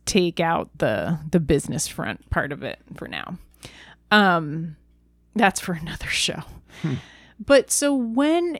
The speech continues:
Speaker 1: is the good age to leave your children at home? So I looked it up.
Speaker 2: Oh,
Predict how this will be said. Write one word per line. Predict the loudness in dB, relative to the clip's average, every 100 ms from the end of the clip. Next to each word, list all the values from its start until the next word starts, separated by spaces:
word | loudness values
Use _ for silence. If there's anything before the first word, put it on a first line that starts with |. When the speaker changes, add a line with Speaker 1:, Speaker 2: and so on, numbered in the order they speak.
| 0
Speaker 1:
is | 2 2
the | 0
good | 0 4 4 4 0
age | -2 0 0 -2 -2
to | -4 -2
leave | -2 -4
your | -6 -8 -12 _ -6
children | 0 0 0 -2
at | -4
home? | -6 -6 -6 -8 -10 -14 -20 -20 _ _ _ _ _ _ -6
So | 4 6 8 6 2 _ _ 2
I | 4
looked | 4 2 0
it | -2
up. | -4 -6 -14 _ _ _ _ _ _
Speaker 2:
Oh, | -2 -2